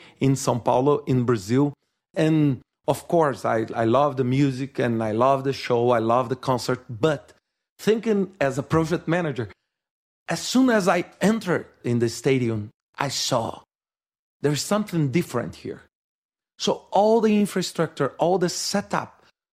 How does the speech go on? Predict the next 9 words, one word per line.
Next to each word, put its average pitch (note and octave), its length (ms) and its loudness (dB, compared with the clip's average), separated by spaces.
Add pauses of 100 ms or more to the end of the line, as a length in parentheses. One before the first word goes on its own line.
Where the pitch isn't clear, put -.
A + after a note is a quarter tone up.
(100)
to D3 120 -4
have C#3+ 340 0
a C#3+ 40 -6
concert - 520 -6
for A#2+ 220 -4
sixty-five - 1120 -6 (120)
thousand A#2 540 -4
people. A#2+ 360 -10 (1160)
So D3 340 -2